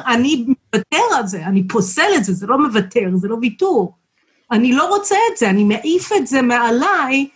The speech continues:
אז בעצם אתה מתנער מהשורשים ה-, הקיומיים של היהדות. אז, אז כש-, אה, זה בעצם המודל של היהדות שלך.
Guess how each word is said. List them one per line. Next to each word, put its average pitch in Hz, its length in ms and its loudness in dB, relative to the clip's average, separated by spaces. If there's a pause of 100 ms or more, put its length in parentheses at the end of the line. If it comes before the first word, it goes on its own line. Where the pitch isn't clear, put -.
(480)
אז 220 220 0
בעצם 302 600 0
אתה 262 520 0 (100)
מתנער 269 880 0
מהשורשים 247 960 0
ה-, 254 280 0
הקיומיים 247 1040 0 (500)
של 233 260 0
היהדות. 214 680 2 (300)
אז, 208 380 0
אז 202 320 0
כש-, - 140 -4
אה, 208 720 0
זה 202 280 2 (140)
בעצם 285 480 0
המודל 196 1000 0
של 226 200 -4
היהדות 202 540 0
שלך. - 260 -14